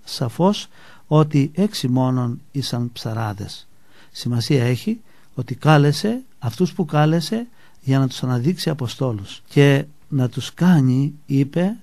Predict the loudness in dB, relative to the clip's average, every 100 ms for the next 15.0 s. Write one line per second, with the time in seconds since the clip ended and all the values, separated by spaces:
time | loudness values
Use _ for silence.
0 | -10 -8 -8 -8 -8 -8 -10 -16 -18 -4
1 | -2 2 0 2 4 4 4 0 2 2
2 | 4 2 2 2 2 2 2 4 4 2
3 | -2 -4 2 2 2 -2 -2 -2 -4 -8
4 | -20 -12 -2 0 2 0 0 -2 0 2
5 | 2 0 -6 -20 -6 -2 0 0 -2 -4
6 | 0 2 0 -2 0 0 0 -6 -20 -20
7 | -20 -6 -4 2 2 4 2 0 -2 -10
8 | -6 -6 -4 -2 0 0 0 0 0 0
9 | -4 -2 0 0 0 -2 2 2 2 -2
10 | -2 -4 -6 -18 -10 -6 -4 -6 -4 -2
11 | -2 -4 -10 -20 -20 -8 -4 -4 -2 0
12 | 2 0 -4 -14 -20 -20 -20 -2 0 0
13 | 2 2 2 -2 -4 -2 -2 0 2 0
14 | 0 -2 -2 -4 -4 -8 -4 -2 -2